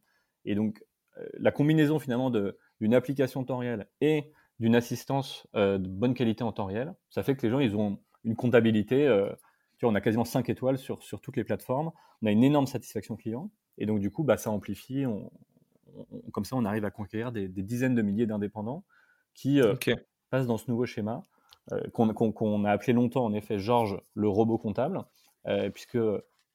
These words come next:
Speaker 1: certaine façon, c'était un, un substitut au, à l'expert comptable, euh, et, et qu'aujourd'hui, on, on renomme Indy.
Speaker 2: Ok. Euh, ju-, ju-, juste pour comprendre une mini petite chose, euh, quand tu dis que t'as, euh,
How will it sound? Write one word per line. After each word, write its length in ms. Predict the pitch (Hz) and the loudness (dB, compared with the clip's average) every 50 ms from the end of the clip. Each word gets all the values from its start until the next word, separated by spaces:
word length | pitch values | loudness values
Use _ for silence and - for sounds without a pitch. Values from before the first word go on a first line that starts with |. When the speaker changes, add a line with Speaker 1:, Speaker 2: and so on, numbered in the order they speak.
| _ _ _ _ - | _ _ _ _ -10
Speaker 1:
certaine 200 | 101 - 107 95 | -6 -6 -4 -4
façon, 200 | - 104 - 127 | -4 -4 -4 -6
c'était 160 | - - 110 | -6 -4 -4
un, 220 | 98 95 98 101 - | -4 -4 -6 -10 -12
un 80 | 98 98 | -12 -10
substitut 520 | - - 120 - - - 110 - - 127 | -8 -8 -8 -8 -10 -14 -14 -10 -6 -4
au, 380 | 120 110 101 98 98 98 101 101 _ _ _ | -4 -2 -2 -4 -6 -6 -10 -12 _ _ _
à 80 | 110 104 | -6 -4
l'expert 280 | 101 95 - 104 - | -4 -4 -4 -6 -8
comptable, 340 | - 98 90 127 156 208 214 - _ _ _ _ _ _ _ _ - | -8 -8 -6 -6 -6 -6 -8 -14 _ _ _ _ _ _ _ _ -6
euh, 500 | 104 101 101 101 98 98 98 98 95 95 - - - - | -4 -2 -2 -2 -2 -4 -4 -4 -6 -8 -10 -12 -8 -4
et, 220 | 107 107 107 110 | -4 -2 0 -2
et 60 | 104 | -2
qu'aujourd'hui, 420 | 95 - 110 104 104 98 104 120 135 | 0 0 0 2 2 0 0 -2 -2
on, 200 | 131 117 101 - | -4 -4 -6 -6
on 100 | 104 104 | -6 -2
renomme 320 | 95 101 98 117 120 123 120 - | 0 2 2 2 2 0 0 0
Indy. 340 | 123 120 113 101 104 101 - _ _ _ _ _ _ _ _ _ _ _ _ _ _ _ _ _ _ - - _ _ _ _ _ _ _ - - - _ _ _ - | 2 2 2 2 0 -4 -8 _ _ _ _ _ _ _ _ _ _ _ _ _ _ _ _ _ _ -20 -20 _ _ _ _ _ _ _ -12 -12 -12 _ _ _ -2
Speaker 2:
Ok. 200 | - 185 - - 120 - - - - - - - | -2 2 4 4 4 4 2 -4 -14 -12 0 4
Euh, 180 | 113 123 113 | 6 6 6
ju-, 180 | 104 123 139 95 | 6 2 0 -2
ju-, 220 | 120 123 131 98 - - | -2 -4 -4 -4 -4 -4
juste 280 | 120 117 160 190 - | -4 -2 -2 -2 0
pour 140 | - 170 - | 0 0 0
comprendre 340 | - 123 117 - 139 139 127 | 0 0 2 2 2 4 4
une 120 | 107 107 | 4 2
mini 240 | 110 117 123 131 127 | 2 2 2 2 0
petite 220 | 123 - - 117 | -2 -6 -4 -4
chose, 380 | - - 143 143 160 170 156 131 - | 0 2 4 4 4 4 2 2 4
euh, 320 | 101 113 110 110 110 110 | 6 6 8 8 6 4
quand 160 | - 131 127 | 2 0 -2
tu 100 | 123 - | -2 -2
dis 160 | 135 131 156 160 | -2 -2 -4 -4
que 80 | - | 0
t'as, 400 | - 147 123 120 123 123 123 113 | 4 8 10 10 12 12 10 8
euh, 340 | 107 104 101 104 101 101 98 | 6 6 4 2 0 0 -2